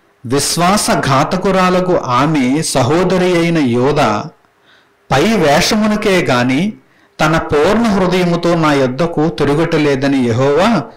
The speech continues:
సెలవిచ్చుచున్నాడు." అప్పటికే ఎంతో ఘోరం జరిగిపోయింది, అప్పటికే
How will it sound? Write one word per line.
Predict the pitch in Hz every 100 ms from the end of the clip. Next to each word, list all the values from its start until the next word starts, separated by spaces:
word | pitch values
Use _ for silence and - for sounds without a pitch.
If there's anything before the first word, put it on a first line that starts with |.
| -
సెలవిచ్చుచున్నాడు." | - 123 117 131 127 135 120 120 117 113 110 113 113 107 110 - _ _ _ _ - 127
అప్పటికే | - 165 175 170
ఎంతో | 147 123 147
ఘోరం | 131 123 117 127
జరిగిపోయింది, | 117 113 117 120 110 104 - _ _ _ _ _ - _ _ _ - - - - -
అప్పటికే | 123 - 180 175 180